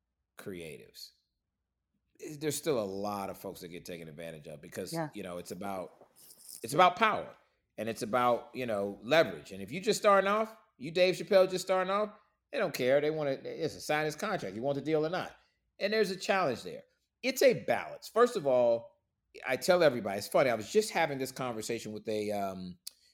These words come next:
Speaker 1: a young brother who had an opportunity in front of him, and he had a lawyer that was, um, looking over his paperwork, and it looked like the deal wasn't gonna get done. And what I said was, you wanna make sure, you gotta prioritize everything.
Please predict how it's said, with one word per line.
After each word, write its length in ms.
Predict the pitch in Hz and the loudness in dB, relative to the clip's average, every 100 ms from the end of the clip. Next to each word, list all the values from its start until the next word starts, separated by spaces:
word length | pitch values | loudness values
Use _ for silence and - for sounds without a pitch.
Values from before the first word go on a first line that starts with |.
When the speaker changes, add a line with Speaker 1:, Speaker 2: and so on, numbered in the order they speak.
| _ | _
Speaker 1:
a 60 | 104 | -6
young 240 | 120 110 | -4 -2
brother 300 | 98 107 104 | 0 0 0
who 200 | 104 110 | -4 -6
had 220 | 110 113 | -2 -4
an 60 | 107 | -4
opportunity 500 | 104 95 - 113 107 | -8 -10 -12 -10 -10
in 60 | 95 | -10
front 240 | 117 107 | -8 -8
of 100 | 95 | -8
him, 140 | 92 | -10
and 80 | 95 | -12
he 80 | 98 | -8
had 160 | 110 101 | -6 -6
a 40 | |
lawyer 440 | 101 139 156 127 | -4 -2 0 0
that 280 | 104 107 95 101 | -2 -6 -8 -8
was, 460 | 104 98 95 - _ _ _ _ | -6 -6 -8 -16 _ _ _ _
um, 420 | 113 107 101 95 95 | -8 -6 -4 -6 -6
looking 280 | 127 131 117 | -6 -4 -4
over 180 | 107 | -4
his 120 | 104 - | -8 -8
paperwork, 520 | 113 101 98 101 107 | -6 -6 -8 -10 -8
and 100 | 113 | -8
it 80 | 117 | -6
looked 140 | 143 | -4
like 180 | 131 - | -4 -4
the 60 | |
deal 320 | 104 107 147 127 | -8 2 4 4
wasn't 260 | 123 113 | 0 -2
gonna 140 | 107 104 | -6 -8
get 180 | 107 - | -10 -4
done. 240 | 202 117 | -2 -2
And 120 | 101 | -4
what 120 | 123 143 | 0 2
I 80 | |
said 340 | 139 - 262 185 | 2 2 -2 0
was, 460 | 113 104 104 101 - _ _ _ _ _ _ | 0 2 0 -4 -10 _ _ _ _ _ _
you 260 | 139 139 127 | -10 -10 -6
wanna 300 | 165 240 262 | -2 0 0
make 300 | 202 180 175 | 2 2 2
sure, 180 | - | -6
you 60 | 139 | 0
gotta 160 | 196 202 | 2 2
prioritize 640 | - 156 156 143 135 113 | 2 4 4 4 2 2
everything. 400 | 107 90 - 80 | 0 -4 -14 -18